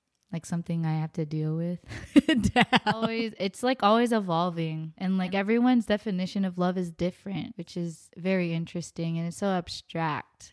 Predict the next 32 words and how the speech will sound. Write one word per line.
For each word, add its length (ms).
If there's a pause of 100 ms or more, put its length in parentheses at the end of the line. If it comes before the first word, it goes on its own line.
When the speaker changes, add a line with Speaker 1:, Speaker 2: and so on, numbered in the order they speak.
Speaker 1:
and 180
it 140
can't 180
just 240
be, 300 (560)
yeah, 200
it 100
can't 160
just 160
be 260
explained 520
in 140
five 280
words. 480 (160)
Speaker 2:
Yeah, 500 (140)
I 60
mean, 480 (540)
like 160
I 80
said, 240
it's 240
a, 180 (100)
it's 140
complicated, 680
but 80
it's 120
also 320
rewarding. 920
Speaker 1:
Yeah. 400
Speaker 2:
Right? 180
'Cause, 220
like, 260